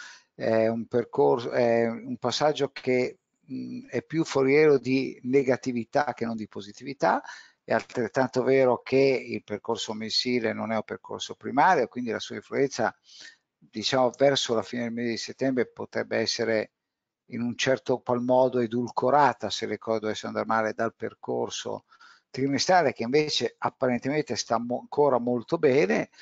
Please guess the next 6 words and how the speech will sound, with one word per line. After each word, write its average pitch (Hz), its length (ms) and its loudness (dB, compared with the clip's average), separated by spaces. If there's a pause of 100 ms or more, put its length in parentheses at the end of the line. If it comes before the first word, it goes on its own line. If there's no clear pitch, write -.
(160)
o - 320 2 (380)
se - 300 0
il 139 140 2
percorso 110 440 -4
mensile, 113 560 0
che - 120 -8